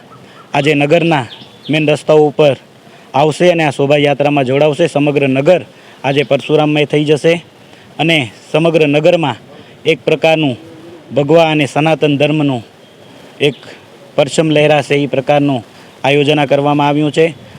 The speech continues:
આ સમગ્ર શોભાયાત્રામાં અલગ અલગ ફોર્ટ, જે મનિકભાઈએ કીધું, અલગ અલગ આવૃત્તિઓ કરવામાં આવી છે. વચ્ચે વચ્ચે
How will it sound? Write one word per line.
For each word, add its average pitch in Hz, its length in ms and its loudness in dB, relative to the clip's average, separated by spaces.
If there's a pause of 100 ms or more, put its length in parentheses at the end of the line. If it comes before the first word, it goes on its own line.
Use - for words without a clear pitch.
(120)
આ 139 80 -4
સમગ્ર 170 380 0
શોભાયાત્રામાં 165 760 2
અલગ 156 200 0
અલગ 156 180 0
ફોર્ટ, 160 300 0 (1000)
જે 147 100 -2
મનિકભાઈએ 151 500 -2
કીધું, 147 340 -2
અલગ 143 200 0
અલગ 151 200 -2
આવૃત્તિઓ 139 600 -2
કરવામાં 143 440 -2
આવી 143 200 -4
છે. 156 240 -2
વચ્ચે 135 300 -4
વચ્ચે 139 420 -2